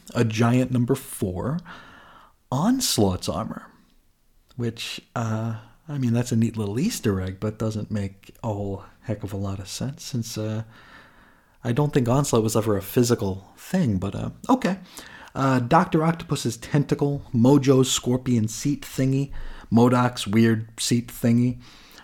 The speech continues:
uh, a sword either leaning against or plunged through a Golden Age-style Captain America shield, uh, Taskmaster's shield, a Thor's hammer-looking thing, some Ultron parts, Wolverine's Weapon X helmet,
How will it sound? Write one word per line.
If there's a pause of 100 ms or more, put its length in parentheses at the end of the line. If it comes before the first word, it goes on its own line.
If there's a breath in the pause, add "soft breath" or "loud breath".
(120)
uh,
a
sword
either
leaning
against
or
plunged
through
a
Golden
Age-style
Captain
America
shield, (520 loud breath)
uh,
Taskmaster's
shield, (120)
a
Thor's
hammer-looking
thing, (220 loud breath)
some (100)
Ultron
parts,
Wolverine's
Weapon
X
helmet,